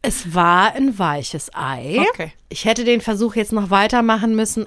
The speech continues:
Speaker 1: Ab wann ist dann für die denn Medium und ab
Speaker 2: Mhm.
Speaker 1: wann ist denn, ist denn dann für dieses kleine fiepende Küken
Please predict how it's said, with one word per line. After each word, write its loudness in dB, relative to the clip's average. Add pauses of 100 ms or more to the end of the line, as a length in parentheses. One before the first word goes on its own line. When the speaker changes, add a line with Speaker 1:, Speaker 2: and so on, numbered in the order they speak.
Speaker 1:
Ab 0
wann 4
ist 0
dann 2
für 0
die 0
denn 4
Medium 2
und -4
ab 2
Speaker 2:
Mhm. 0
Speaker 1:
wann 6
ist 2
denn, 0 (360)
ist -8
denn 2
dann 0
für -4
dieses -6
kleine 0
fiepende -4
Küken -4